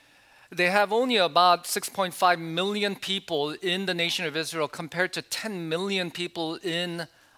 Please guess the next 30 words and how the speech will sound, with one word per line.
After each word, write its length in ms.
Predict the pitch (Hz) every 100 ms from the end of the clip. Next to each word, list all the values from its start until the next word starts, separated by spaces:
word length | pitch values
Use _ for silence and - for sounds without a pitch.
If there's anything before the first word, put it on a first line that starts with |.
| -
Los 240 | 147 151 170
Angeles 380 | 151 151 143
County. 560 | - 170 165 - 113 104 _ _ _ _ _ _ _ -
The 100 | -
country 380 | 165 208 208 185
is 140 | 160 143
significantly 720 | 160 180 180 196 185 165 147
smaller 640 | - 156 156 170 190 160
than 180 | 143 147
any 200 | 160 175
of 80 | 156
the 60 |
surrounding 520 | 143 156 156 160 151 156
nations, 420 | 185 - 160 147
and 100 | 147
in 120 | 143
fact, 340 | 175 170 - - - -
it 160 | 165
is 180 | 175 165
at 200 | 170 165
the, 380 | 165 147 135 143 _
uh, 140 | 165 147
the 140 | 139
center 420 | - 214 220 -
of 120 | 147 -
three 580 | - 175 202 214 208 - _ _ -
continents 640 | - 208 220 180 156 -
where 100 | 170
they 160 | 165 156
meet, 420 | 156 208 185